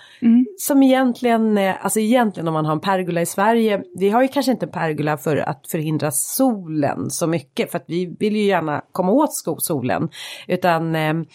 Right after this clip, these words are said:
Speaker 2: men, men det är någonting med en pergola som blir ett sånt där subtilt tak, eh,
Speaker 1: Mm.
Speaker 2: och där man, eh, ja, men får en tät, eh, grönska. Men blåregn är ju oslagbart. Alltså det finns ju den här blåregnet, Blue Moon till exempel.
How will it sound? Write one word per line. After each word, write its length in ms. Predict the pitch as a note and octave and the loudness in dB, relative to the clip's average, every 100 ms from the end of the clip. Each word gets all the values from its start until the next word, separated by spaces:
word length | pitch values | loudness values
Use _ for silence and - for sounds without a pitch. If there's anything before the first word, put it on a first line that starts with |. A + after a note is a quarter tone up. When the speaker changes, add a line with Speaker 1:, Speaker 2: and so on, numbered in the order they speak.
| - - - | -18 -16 -2
Speaker 2:
men, 240 | A3 B3+ | 2 4
men 140 | C4 C#4 | 4 2
det 220 | D#4 D#4+ | 2 2
är 80 | E4 | 4
någonting 840 | D4+ F4 E4+ E4 D4 A#3+ A3+ A3 | 4 4 4 4 4 2 2 4
med 320 | F#3+ F#3 F3+ F#3 | 2 2 2 0
en 120 | F#3 | -2
pergola 580 | - F3+ F3 F3 F3 F3 | -4 -2 -2 -2 -2 -2
som 240 | F#3+ F3+ | -4 -4
blir 320 | D#3 E3+ E3+ | -2 -4 -2
ett 120 | E3 | -4
sånt 160 | - E3 | -6 -6
där 80 | D#3+ | -2
subtilt 1040 | - A3+ F#3+ - - C#4 A#3 D3 - - | 0 0 -2 -10 -2 2 2 0 -10 -8
tak, 460 | - G#3 - _ F#3 | -2 -2 -2 _ 2
eh, 60 | A#3+ | 6
Speaker 1:
Mm. 360 | A#3 G#3 F#3 G3 - - | 6 4 -2 -6 -12 -6
Speaker 2:
och 160 | G3+ _ | -6 _
där 260 | G3 G3+ F3+ | -4 0 0
man, 480 | F3+ F3+ F3 F3 F3 | 2 2 2 0 -2
eh, 80 | - _ - D#3+ D#3 - - D4 - _ _ - - | -4 _ -10 -8 -8 -10 -12 -16 -20 _ _ -14 0
ja, 80 | |
men 160 | D#4 F#4 | 2 2
får 340 | - C4+ C#4 | 0 2 4
en 200 | C4+ C4 | 2 0
tät, 580 | C4 G3 F#3+ F#3+ _ - | -2 -2 0 -2 _ -4
eh, 160 | F#3 F3 F#3 F3+ | -2 -2 -6 -6
grönska. 880 | G3 G3 G3 D#3 C#3 - - B2+ - - _ _ _ - | -2 0 0 -2 -4 -6 -4 -6 -6 -10 _ _ _ -2
Men 160 | F#3+ D3+ | -2 0
blåregn 540 | E3 C#3 C3+ C3+ C3 | -2 0 0 0 -2
är 80 | C3 | 0
ju 80 | C3+ | 0
oslagbart. 1160 | E3 C3 - E3 C#3+ C3+ C3 F#3+ F3+ - - | -2 -4 -6 -2 -2 -2 -4 -2 -2 -4 -6
Alltså 160 | D#3+ F3 | -8 -6
det 60 | F3 | -2
finns 300 | G3 F3+ F3 | 0 0 0
ju 60 | |
den 80 | E3 | -2
här 80 | D3 | -2
blåregnet, 720 | D#3+ D#3 D3 C#3+ C#3 C#3+ C#3 | -2 0 0 0 0 -2 -2
Blue 280 | F3+ F#3 F3 | 0 2 4
Moon 520 | F3 D#3+ A#2 F#2+ F2 | 4 4 2 0 -4
till 140 | - G#2+ | -4 -4
exempel. 380 | - G#2+ - | -4 -6 0